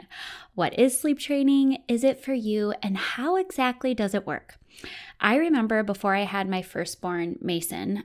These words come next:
I didn't really understand fully what sleep training was, but I was like, "My baby is going to sleep."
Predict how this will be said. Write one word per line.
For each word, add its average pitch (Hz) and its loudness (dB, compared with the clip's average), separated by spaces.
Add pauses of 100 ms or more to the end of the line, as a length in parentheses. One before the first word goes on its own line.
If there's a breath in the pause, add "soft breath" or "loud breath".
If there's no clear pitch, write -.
I 196 -4
didn't 254 -2
really 262 -4
understand 180 -4
fully 254 -2
what 247 -4
sleep 247 -4
training 247 -2
was, 240 -2 (140)
but 220 -4 (100)
I 196 -2
was 254 0
like, 190 -2 (320 soft breath)
"My 175 0
baby 269 2
is 180 -6
going 170 -2
to 170 -8
sleep." - -10